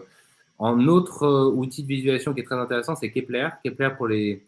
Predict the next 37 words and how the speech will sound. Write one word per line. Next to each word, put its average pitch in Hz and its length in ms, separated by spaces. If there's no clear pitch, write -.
données 123 320
géospatiales, 120 580
très, 127 140
très 123 180
intéressant. 113 420
Là, 113 100
c'est 113 120
pareil, 113 240
hein, 107 80
c'est 113 140
kepler 127 380
point 113 120
G 113 120
L 113 300
pour 104 100
ceux 110 120
qui 107 100
seraient 107 160
curieux. 104 320
Euh, 92 180
vraiment, 113 320
vraiment 120 320
très 120 120
sympa 110 580
à, 104 40
à 104 40
utiliser. 107 480
Et 120 60
surtout, 110 280
les 123 100
données 113 140
géospatiales, 113 420
elles - 80
sont - 60
pas 110 120
simples, 123 240
hein. 110 80